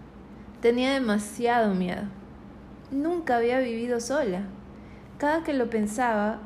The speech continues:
como una gran idea, salían en las noticias de algún secuestro, robos y tal, que terminaba pensando, "Uy, no. Algo malo seguro pasará, así que mejor no".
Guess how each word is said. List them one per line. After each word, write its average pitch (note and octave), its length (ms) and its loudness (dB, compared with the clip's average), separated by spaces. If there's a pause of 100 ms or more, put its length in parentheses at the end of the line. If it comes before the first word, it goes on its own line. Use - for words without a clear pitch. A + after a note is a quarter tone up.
como A3 300 2
una C4 200 2
gran A3 220 2
idea, A3+ 460 2 (420)
salían C4+ 460 2
en C4 140 -4
las C4 120 0
noticias B3 600 0
de A#3 80 0
algún F#3 300 0
secuestro, C#4 960 0
robos B3 880 2
y G#3 100 -2 (160)
tal, C4 320 2 (800)
que C#4 100 2
terminaba D4 540 2
pensando, C4 720 2
"Uy, C#4 180 4
no. F#3 200 0 (1400)
Algo D4 360 4
malo C#4 400 2
seguro G#3+ 420 2
pasará, A3 560 2
así D4 220 -2
que G#3+ 160 0
mejor F#3+ 320 -2
no". F3+ 180 -2